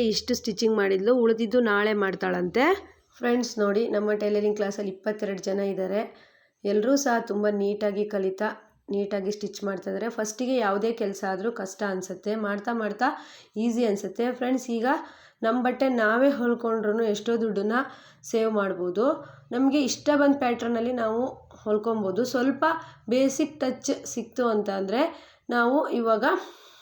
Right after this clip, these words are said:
YouTube-ಅಲ್ಲೆಲ್ಲ ನೋಡಿಬಿಟ್ಟು ನಾವು ಮನೆಯಲ್ಲೇ ಕೂತ್ಕೊಂಡು ಆರಾಮಾಗಿ ಕಟ್ಟಿಂಗು ಸ್ಟಿಚಿಂಗನ್ನು ಮಾಡ್ಬೋದು.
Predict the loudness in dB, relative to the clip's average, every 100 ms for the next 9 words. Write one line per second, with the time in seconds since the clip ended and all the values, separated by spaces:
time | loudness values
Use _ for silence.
0 | -6 -4 0 2 2 2 2 2 0 -4
1 | -20 -20 _ 2 2 4 0 2 2 4
2 | 4 2 0 0 2 2 2 2 -2 0
3 | 2 4 2 0 -12 -20 -20 _ _ 0
4 | 4 4 6 4 4 2 0 0 0 2
5 | 0 -2 -4 0 2 2 2 0 0 -2
6 | 0 2